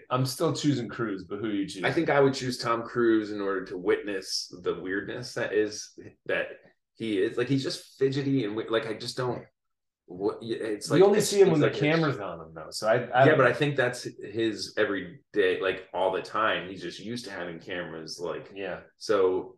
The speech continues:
Speaker 2: I don't know if, <laughs> like, I don't know. It would just be a weird experience, I think, 'cause he's so, uh,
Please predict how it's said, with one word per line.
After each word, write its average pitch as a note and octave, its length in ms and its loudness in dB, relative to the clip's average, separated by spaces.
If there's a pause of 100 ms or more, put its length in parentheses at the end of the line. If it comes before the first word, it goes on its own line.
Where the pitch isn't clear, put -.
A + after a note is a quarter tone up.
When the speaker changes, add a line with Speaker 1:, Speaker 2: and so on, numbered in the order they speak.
(160)
Speaker 2:
I F#2 60 -6
don't G#2+ 160 -4
know G2+ 220 -2
if, - 220 -10
<laughs> C3 140 -2
like, - 220 -2 (380)
I A2+ 140 6
don't A#2 160 4
know. A2 200 -2 (140)
It G#2+ 180 6
would G#2 140 0
just A2 200 -6
be G#2 100 0
a F2 60 2
weird F#2+ 300 0
experience, F#2 600 -10
I C#2+ 60 -12
think, D2 340 -16
'cause F#2 160 -6
he's F2+ 360 -10 (600)
so, G#2 320 2 (100)
uh, D#2+ 360 -4